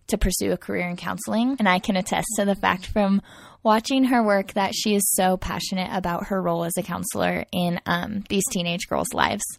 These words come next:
So some more about Virginia. She is a national certified counselor. She has her M A in clinical mental health counseling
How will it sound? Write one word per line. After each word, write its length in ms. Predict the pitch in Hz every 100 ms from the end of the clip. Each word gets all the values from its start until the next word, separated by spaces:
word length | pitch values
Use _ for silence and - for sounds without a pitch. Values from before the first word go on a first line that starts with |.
| - - - - - - - -
So 200 | 254 254 262
some 80 |
more 160 | 220 220
about 240 | 233 269
Virginia. 540 | 339 320 240 208 196 254
She 280 | - 220 208
is 140 | 208
a 60 | 196
national 400 | 185 190 240 233
certified 420 | 220 202 233 233 -
counselor. 480 | 208 180 - 202
She 260 | 254 - 214
has 240 | 190 190 190 -
her 200 | 185 -
M 240 | 185 196 208 -
A 360 | 180 170 185 -
in 120 | 196
clinical 440 | 196 202 202 - 220
mental 380 | 190 185 208
health 280 | 180 196 196
counseling 540 | - 180 214 247 320